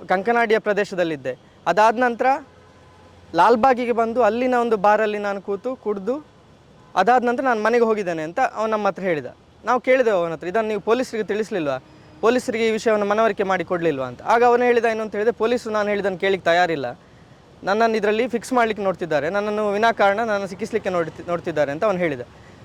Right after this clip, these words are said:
ಅವನ, ಅವನು ಹೇಳಿದ್ದನ್ನು ಆಧಾರವಾಗಿ ಇಟ್ಕೊಂಡು ನಾವು ವಕೀಲರಾಗಿ ಅವನು ಹೇಳಿದಂಥ ಜಾಗಕ್ಕೆ ಹೋಗಿ ನೋಡಿದಾಗ, ಲಾಲ್ಬಾಗ್ನಲ್ಲಿರುವಂಥ ಒಂದು ಬಾರಲ್ಲಿ ಹೋಗಿ ನೋಡಿದಾಗ,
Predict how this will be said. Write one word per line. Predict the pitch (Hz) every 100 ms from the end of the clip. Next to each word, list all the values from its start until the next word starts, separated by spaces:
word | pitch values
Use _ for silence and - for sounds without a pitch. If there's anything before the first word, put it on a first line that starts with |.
| - - - -
ಅವನ, | - 254 269 269 - -
ಅವನು | 202 247
ಹೇಳಿದ್ದನ್ನು | 240 247 208 233 226
ಆಧಾರವಾಗಿ | 220 233 226 214
ಇಟ್ಕೊಂಡು | 208 - 214 233
ನಾವು | 208 202 214 220 214 - _
ವಕೀಲರಾಗಿ | 180 220 214 208 202 190 226 233 - _ -
ಅವನು | 180 208
ಹೇಳಿದಂಥ | 214 226 208 202
ಜಾಗಕ್ಕೆ | 208 190 190 180 180
ಹೋಗಿ | 196
ನೋಡಿದಾಗ, | 185 196 185 151 123 127 _ -
ಲಾಲ್ಬಾಗ್ನಲ್ಲಿರುವಂಥ | 175 196 202 190 185 180 175 170
ಒಂದು | 175 165
ಬಾರಲ್ಲಿ | 165 170 175
ಹೋಗಿ | 170 165
ನೋಡಿದಾಗ, | 165 160 156 139